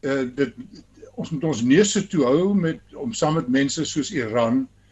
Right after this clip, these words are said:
en Saudi-Arabië, eh, en die Verenigde Arabiese Emirate in 'n klap te wees,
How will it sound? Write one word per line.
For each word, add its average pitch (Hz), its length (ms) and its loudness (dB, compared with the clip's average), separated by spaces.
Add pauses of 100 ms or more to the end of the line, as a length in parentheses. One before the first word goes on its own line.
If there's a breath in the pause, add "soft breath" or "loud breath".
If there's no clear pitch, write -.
(200)
en 117 120 -10
Saudi-Arabië, 120 1040 0 (580)
eh, 120 300 -8
en 120 60 -6
die 117 120 -4
Verenigde 139 480 -4
Arabiese 117 420 -4
Emirate 113 500 -2
in 107 100 -6
'n 101 140 -10
klap 208 280 2
te 135 100 -4
wees, 110 440 -6